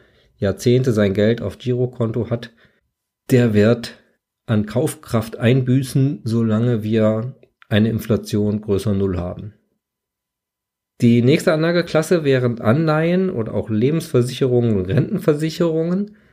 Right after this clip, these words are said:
Alles, was zinstragende Investitionen sind. Es gibt ja natürlich auch Rentenversicherungen, die in, in Aktien, ein Teil in Aktienfonds investieren, fondgebundene Policen.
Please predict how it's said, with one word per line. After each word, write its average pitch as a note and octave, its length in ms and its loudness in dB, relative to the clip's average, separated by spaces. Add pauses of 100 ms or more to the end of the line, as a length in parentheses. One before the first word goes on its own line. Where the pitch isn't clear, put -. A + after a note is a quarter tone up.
(200)
Alles, B2 380 2
was G#2+ 220 -4
zinstragende D3 1200 -2 (400)
Investitionen C3+ 880 0
sind. E3 440 -2 (380)
Es - 120 -20
gibt A#2 260 0
ja G2+ 640 0
natürlich B2 640 -2
auch G#2+ 400 -4
Rentenversicherungen, G#2+ 1080 0
die A2 180 -2
in, G#2+ 400 0
in G#2 380 -2
Aktien, B2 640 -2
ein A2 80 -2
Teil B2+ 280 0
in A#2 120 2
Aktienfonds A#2+ 800 -2
investieren, A#2+ 880 -2
fondgebundene A2+ 760 0
Policen. C3+ 540 0